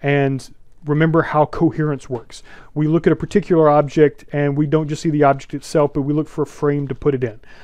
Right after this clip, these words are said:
Uh, these frames are encapsulated in definitions. And a lot of times value judgments are em-,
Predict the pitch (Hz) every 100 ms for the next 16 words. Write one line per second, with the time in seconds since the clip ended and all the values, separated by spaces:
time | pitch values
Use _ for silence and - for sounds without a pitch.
0 | - - 143 143 190 - - 202 208 208
1 | 185 170 160 156 151 151 156 - 180 -
2 | - 156 151 143 139 135 131 127 127 131
3 | - - - - 170 170 220 240 214 170
4 | 135 156 180 175 147 143 131 127 120 131
5 | 120